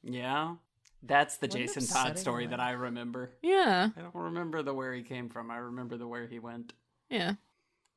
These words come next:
Speaker 2: If only he had horse cruxes.
Speaker 3: Yeah.
Speaker 1: Yeah, see?
Speaker 3: I think
Speaker 1: See?
Speaker 3: he did, because honestly, he was,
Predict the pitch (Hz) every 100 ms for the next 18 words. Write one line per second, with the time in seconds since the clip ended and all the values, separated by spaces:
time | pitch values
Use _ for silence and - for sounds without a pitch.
0 | _ 208 190 196 180 165 175 - - 160
1 | - - 185 - _ - 202 190 160 202
2 | - 156 185 247 - - - - 160 175
3 | 220 196 165 208 190 165 190 185 185 226
4 | 262 285 247 196 196 202